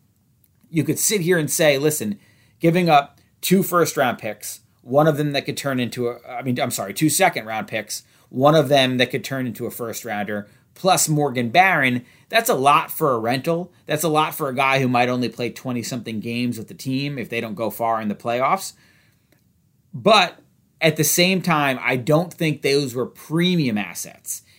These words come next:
It's not an outright first round pick. It's not Othmann. It's not Schneider. And they still came out of this with a lot of their other top prospects. They didn't trade Nils Lundkvist. They didn't trade Zach Jones.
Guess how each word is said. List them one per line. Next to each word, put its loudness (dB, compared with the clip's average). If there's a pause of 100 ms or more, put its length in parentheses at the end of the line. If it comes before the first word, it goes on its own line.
(100)
It's -6
not 4
an -2
outright -2
first -12
round -14
pick. -20
It's -14
not -4
Othmann. -6
It's -14
not -6
Schneider. 0 (200)
And 0
they 6
still 2
came -2
out 0
of -2
this 0
with -4
a 2
lot 2
of 2
their -2
other -4
top -4
prospects. -12 (320)
They 2
didn't 6
trade 4
Nils 2
Lundkvist. 0 (260)
They 0
didn't 4
trade 2
Zach 0
Jones. -2